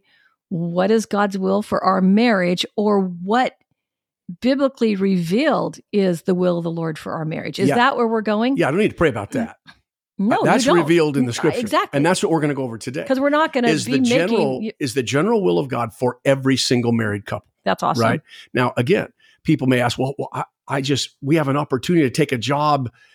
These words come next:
Speaker 2: i-, you know, in Wichita.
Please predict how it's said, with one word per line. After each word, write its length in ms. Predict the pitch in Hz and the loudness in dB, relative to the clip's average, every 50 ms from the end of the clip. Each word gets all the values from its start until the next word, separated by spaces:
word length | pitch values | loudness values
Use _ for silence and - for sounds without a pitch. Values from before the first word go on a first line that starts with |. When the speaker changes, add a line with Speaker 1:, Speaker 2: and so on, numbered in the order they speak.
| _ _ _ _ _ - - | _ _ _ _ _ -12 -8
Speaker 2:
i-, 120 | 110 - - - | -8 -8 -8 -4
you 160 | - 165 160 | 0 2 2
know, 400 | 139 123 120 123 131 143 160 - _ _ _ _ _ - | 2 4 2 4 4 2 2 0 _ _ _ _ _ 0
in 180 | 147 147 139 139 | 2 2 4 4
Wichita. 640 | 170 208 190 - 160 127 - 160 131 123 120 120 | 4 2 2 0 -2 0 0 0 0 0 -2 -4